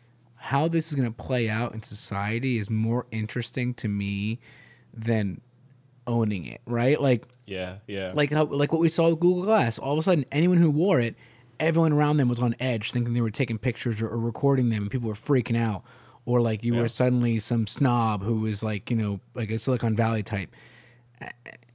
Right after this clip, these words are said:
Speaker 1: and that wasn't really the case. That wasn't at least what it was
Speaker 2: I
Speaker 1: supposed
Speaker 2: res-,
Speaker 1: to
Speaker 2: I
Speaker 1: do.
Speaker 2: resemble that remark, by
Speaker 1: Yeah,
Speaker 2: the way, the Silicon
Speaker 1: exactly.
Speaker 2: Valley type. <laughs>
Speaker 1: Exactly. You know? So go jump in your Tesla, pull out your Leica, and go take a picture of something down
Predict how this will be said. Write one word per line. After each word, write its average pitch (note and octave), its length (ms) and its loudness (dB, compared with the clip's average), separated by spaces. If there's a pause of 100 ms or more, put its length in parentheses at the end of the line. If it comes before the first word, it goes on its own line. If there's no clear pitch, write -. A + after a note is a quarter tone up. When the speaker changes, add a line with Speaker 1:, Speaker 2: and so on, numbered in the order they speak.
(120)
Speaker 1:
and D#3 140 -4
that E3 100 -4
wasn't G#3 320 2
really C3 240 6
the G#2+ 80 -2
case. E3+ 520 0
That A#2 140 -2
wasn't C3 260 2
at G2+ 60 -8
least B2+ 260 -2
what A#2 120 2
it - 80 -6
was A2 200 -4
Speaker 2:
I C3+ 140 2
Speaker 1:
supposed D3 220 6
Speaker 2:
res-, E3+ 120 0
Speaker 1:
to D3 60 4
Speaker 2:
I D#3 80 8
Speaker 1:
do. E3+ 60 4
Speaker 2:
resemble D3 420 6
that A#2 180 6
remark, A2 420 2
by D#3+ 120 4
Speaker 1:
Yeah, E3+ 120 6
Speaker 2:
the C#3+ 40 2
way, D3+ 140 4
the C#3 80 6
Silicon D3 380 4
Speaker 1:
exactly. - 40 -
Speaker 2:
Valley B2+ 260 4
type. F3+ 180 6
<laughs> D#3+ 40 6
Speaker 1:
Exactly. E3+ 640 4 (480)
You D3+ 160 4
know? C#3+ 340 4 (300)
So D#3 200 0
go D#3+ 140 6
jump D#3+ 280 4
in G3+ 80 4
your A3+ 120 4
Tesla, E3+ 640 4
pull D3 220 2
out E3 120 4
your A3+ 140 4
Leica, C#3+ 480 2
and D3+ 100 2
go E3 80 4
take F#3 200 -2
a F#3 80 -4
picture F3+ 360 0
of D#3+ 80 0
something C#3 340 0
down A#2 120 0